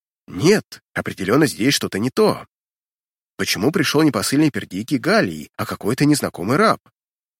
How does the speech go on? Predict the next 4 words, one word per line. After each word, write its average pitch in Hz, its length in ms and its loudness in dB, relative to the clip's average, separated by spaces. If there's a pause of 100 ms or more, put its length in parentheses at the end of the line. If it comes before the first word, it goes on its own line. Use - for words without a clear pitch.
(160)
Восточное - 520 0
крыло, 92 380 0
неизвестный 135 540 2
гонец, 82 540 -6